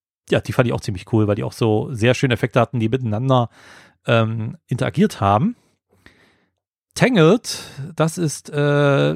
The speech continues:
ja, hier, ähm, ah, wie heißt es auf Deutsch? Oh, ich, ich und deutsche Übersetzungen, aber ja, wir haben ja mit,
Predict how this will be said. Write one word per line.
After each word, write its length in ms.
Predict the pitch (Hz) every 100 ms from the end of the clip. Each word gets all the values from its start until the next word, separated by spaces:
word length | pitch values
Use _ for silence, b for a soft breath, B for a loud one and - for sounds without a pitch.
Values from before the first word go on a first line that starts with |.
| 175
ja, 400 | 190 101 92 95
hier, 520 | - 147 143 127 131 131
ähm, 520 | 123 120 117 117 113 - _ _ _ b b b b b b _
ah, 240 | 131 113 110
wie 80 | 104
heißt 140 | 113
es 40 | -
auf 100 | -
Deutsch? 300 | 110 113 -
Oh, 120 | 110
ich, 180 | 135 - -
ich 120 | 135
und 140 | 147 123
deutsche 240 | 123 -
Übersetzungen, 760 | 107 131 - 110 117 123 135
aber 460 | 147 110 113 110 113 151 151
ja, 240 | 117 85 101
wir 120 | 110
haben 100 | 113
ja 180 | 117 113
mit, 420 | 113 - -